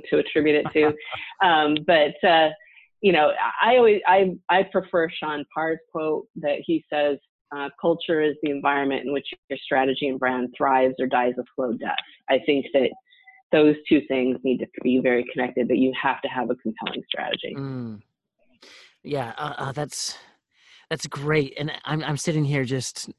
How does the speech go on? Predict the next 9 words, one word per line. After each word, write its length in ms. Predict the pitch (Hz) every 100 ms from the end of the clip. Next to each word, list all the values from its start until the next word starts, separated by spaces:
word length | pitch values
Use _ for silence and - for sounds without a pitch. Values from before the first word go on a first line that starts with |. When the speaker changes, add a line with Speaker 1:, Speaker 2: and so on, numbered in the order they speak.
| -
Speaker 2:
weaving 440 | 156 190 185 175
the 120 | 156
wing-, 420 | 143 143 156 156 160
the, 500 | 143 135 131 131 139 _ - -
the 100 | -
ribbons 420 | 147 190 165 147 -
through 260 | 160 165
the 100 | 151
rings 420 | 135 151 175 165